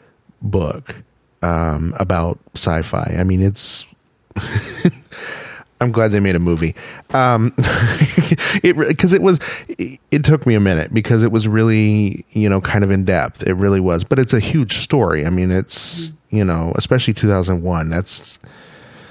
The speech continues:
Speaker 1: yeah, that's not a, a light read. Um,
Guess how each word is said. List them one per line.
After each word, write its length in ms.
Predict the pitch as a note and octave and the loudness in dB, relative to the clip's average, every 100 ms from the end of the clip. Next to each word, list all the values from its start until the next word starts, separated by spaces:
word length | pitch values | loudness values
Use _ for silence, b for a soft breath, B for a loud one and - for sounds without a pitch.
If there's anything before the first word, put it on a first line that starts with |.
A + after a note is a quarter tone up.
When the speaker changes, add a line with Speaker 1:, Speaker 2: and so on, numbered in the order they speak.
| B B B B | B B B B
Speaker 1:
yeah, 220 | - E2+ - | -4 -4 -2
that's 280 | G2 F#2+ - | -2 -2 -2
not 200 | G#2 G2+ | 0 2
a, 280 | F2+ - G#2 | 0 0 -2
a 40 | |
light 280 | E2 E2+ - | -2 -2 -2
read. 480 | E2 D#2+ D#2 - - - | -2 -2 -4 -6 -8 -2
Um, 520 | A2 G2+ G2+ G2 F#2+ | 0 2 0 0 -4